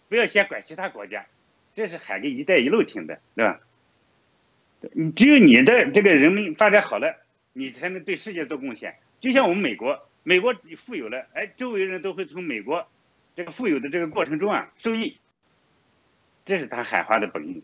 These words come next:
啊。他实际上，Trump 的讲话，你今天，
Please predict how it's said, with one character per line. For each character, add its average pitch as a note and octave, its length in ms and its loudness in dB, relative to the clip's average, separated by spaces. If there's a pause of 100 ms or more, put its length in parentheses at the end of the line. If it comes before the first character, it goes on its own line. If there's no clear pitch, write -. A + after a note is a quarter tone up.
(120)
啊。 G2 220 0 (240)
他 B2 220 2 (260)
实 - 280 -2
际 - 20 -2
上， G#3+ 220 0
Trump A#3 340 -6
的 C#3 100 -6
讲 G#2+ 240 -10
话， D#3+ 140 -6
你 A#2+ 140 -10
今 F#3+ 180 -14
天， G3 260 -8